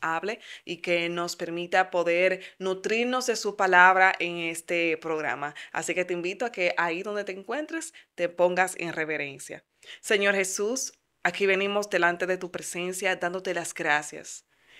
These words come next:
Dándote las gracias, Señor, porque tú eres bueno, porque tú eres grande, porque tú eres real, porque tú eres poderoso, tú eres nuestro refugio y nuestro sustento. Mira, Señor, lo que vamos a hacer en este momento.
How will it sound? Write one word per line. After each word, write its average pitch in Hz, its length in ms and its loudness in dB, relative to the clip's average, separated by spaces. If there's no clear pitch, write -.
Dándote 190 320 2
las 190 160 0
gracias, 185 400 4
Señor, 180 340 -4
porque 180 240 -6
tú 185 140 -4
eres 175 280 -6
bueno, 170 460 -2
porque 170 240 -10
tú 170 140 -8
eres 165 240 -8
grande, 160 480 -4
porque 160 260 -10
tú 165 80 -10
eres 165 280 -10
real, 156 500 -4
porque 185 260 -2
tú 185 100 -2
eres 185 220 0
poderoso, 175 720 0
tú 185 160 -2
eres 185 240 -4
nuestro 185 400 -4
refugio 202 580 -6
y 185 60 -4
nuestro 170 240 -8
sustento. 160 720 -10
Mira, 208 220 4
Señor, 190 380 -2
lo 190 120 2
que 190 100 -2
vamos 180 260 0
a 190 40 -10
hacer 180 220 -4
en 175 100 -4
este 175 260 -8
momento. 165 580 -8